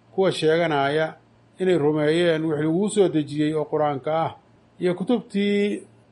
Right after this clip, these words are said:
adiga hortaa la soo dejiyey. Yuriiduuna waxay doonayaan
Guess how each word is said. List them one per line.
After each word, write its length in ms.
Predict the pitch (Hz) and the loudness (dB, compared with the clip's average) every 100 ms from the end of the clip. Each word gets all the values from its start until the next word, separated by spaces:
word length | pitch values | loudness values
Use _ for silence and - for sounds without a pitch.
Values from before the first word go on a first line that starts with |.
| _ - | _ -2
adiga 240 | 180 202 | 2 4
hortaa 340 | 180 175 185 | 4 4 2
la 100 | 190 | 4
soo 200 | 170 160 | 2 0
dejiyey. 540 | 151 139 127 131 139 135 - _ _ - | 0 -2 -4 -4 -4 -6 -18 _ _ -6
Yuriiduuna 460 | 160 180 185 233 202 | 0 2 2 4 4
waxay 260 | 196 180 | 4 2
doonayaan 800 | 165 180 185 151 139 143 165 175 | 4 4 4 4 2 2 2 -2